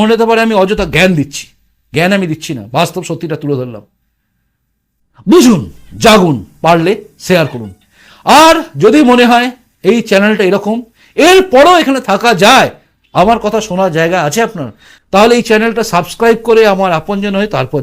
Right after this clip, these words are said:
যাবেন। আর Facebook থেকে যারা দেখছেন, তাদের কাছে আমার হাত জোর করে অনুরোধ, শুধু দেখলে না চলে যাবেন না, পেজটাকে ফলো করুন, লাইক করুন, পেজের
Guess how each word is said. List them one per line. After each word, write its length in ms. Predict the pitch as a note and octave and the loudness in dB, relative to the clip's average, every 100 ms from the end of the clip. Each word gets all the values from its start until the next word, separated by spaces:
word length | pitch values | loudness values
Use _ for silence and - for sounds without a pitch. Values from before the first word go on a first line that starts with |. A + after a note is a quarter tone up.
| B2+ | -8
যাবেন। 220 | A2+ G#2+ - _ _ - | -10 -12 -20 _ _ -4
আর 100 | A3 | -2
Facebook 520 | A3+ F4+ A#3 D4 F#4 | 2 2 2 0 0
থেকে 160 | D4+ C4 | 0 2
যারা 180 | A3+ G#3+ | 2 2
দেখছেন, 300 | F#3 - E3+ | 0 -4 -6
তাদের 240 | - G#3+ | -2 -2
কাছে 160 | G#3+ G#3+ | -2 -2
আমার 180 | G#3+ A3 A3+ _ - | -2 -2 -4 _ -2
হাত 160 | F#3+ G3 | 0 2
জোর 160 | G3 G3 | 2 2
করে 160 | F#3+ | 0
অনুরোধ, 260 | D#3+ C#3+ A2+ - | 0 -2 -6 -6
শুধু 140 | A#3+ A3+ | -4 0
দেখলে 320 | B3+ C4 C#4 | 0 0 0
না 120 | C4+ | 0
চলে 240 | B3+ A3+ A3+ | 0 0 2
যাবেন 220 | G#3+ G3 | 2 -2
না, 120 | C3 - _ _ _ _ _ - | -8 -14 _ _ _ _ _ -8
পেজটাকে 360 | D3+ E3+ D#3+ D#3 | -6 -6 -8 -8
ফলো 260 | - C3 | -6 -6
করুন, 220 | A#2+ G2 F2+ _ _ _ _ _ _ _ | -8 -16 -20 _ _ _ _ _ _ _
লাইক 260 | G#2+ E3+ G3 | -2 -2 -4
করুন, 240 | C3 A2 F2+ _ _ _ _ _ _ | -10 -14 -16 _ _ _ _ _ _
পেজের 280 | - F#3+ G3+ | 0 2 2